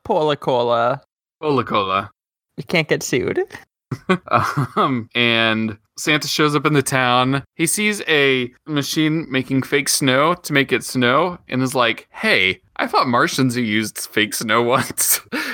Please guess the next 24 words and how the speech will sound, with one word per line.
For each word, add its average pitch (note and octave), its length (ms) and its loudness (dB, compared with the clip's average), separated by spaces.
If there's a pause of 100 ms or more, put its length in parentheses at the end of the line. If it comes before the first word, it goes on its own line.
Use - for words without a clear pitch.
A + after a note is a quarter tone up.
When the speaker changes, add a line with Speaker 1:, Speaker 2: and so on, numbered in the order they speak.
Speaker 2:
He C4 80 2
just D4 180 0 (220)
casually F3+ 420 2
drops D#3+ 380 0
that D3 160 2
he C3+ 200 2
used D#3+ 240 -4
to D#3+ 80 2
fight - 360 -2
Martians. D3 960 -2 (160)
You C#4 120 -10
know, C4 300 -2 (360)
<laughs> - 240 -12
whatever. E3 760 0 (540)
Speaker 1:
Yeah. D#3+ 480 0 (440)
Speaker 2:
And, C#3+ 420 2
uh, C3+ 640 2
then E3+ 300 0
he A3+ 160 0
sees F3+ 560 -2 (100)
a C#3 440 2 (260)
twisted F3+ 640 0 (100)
evil F3 400 0
sled A#2+ 600 2